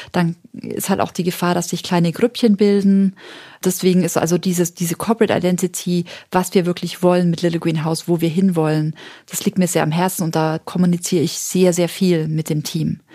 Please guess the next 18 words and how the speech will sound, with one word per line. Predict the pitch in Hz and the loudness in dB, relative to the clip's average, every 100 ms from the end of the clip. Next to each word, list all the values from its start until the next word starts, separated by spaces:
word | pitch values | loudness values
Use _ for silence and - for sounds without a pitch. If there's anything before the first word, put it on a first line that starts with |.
| - - - - _ - | -18 -18 -18 -20 _ 0
Der, | 185 - 185 175 | 0 0 -4 -2
die | - | 0
andere | 196 233 220 220 | 2 2 2 0
Säule, | 208 202 208 214 214 208 - | 0 0 2 2 2 0 -6
würde | 202 202 - 185 196 190 | -6 -4 -4 2 2 2
ich | |
sagen, | - 180 190 196 | -2 0 2 0
die | 185 185 180 | 0 -2 0
wir | 185 180 | 0 -2
vielleicht | 180 185 | -2 -2
noch | 185 | -2
nicht | 196 - | -4 -2
so | 180 | -2
arg | - 196 - | -2 -4 -2
angesprochen | 196 196 - 185 - 185 | 0 -2 -4 -6 -2 -2
haben, | 175 175 175 180 | 0 2 2 2
ist, | - 170 - | 0 -4 -2
ähm, | - 170 160 160 | 0 2 2 2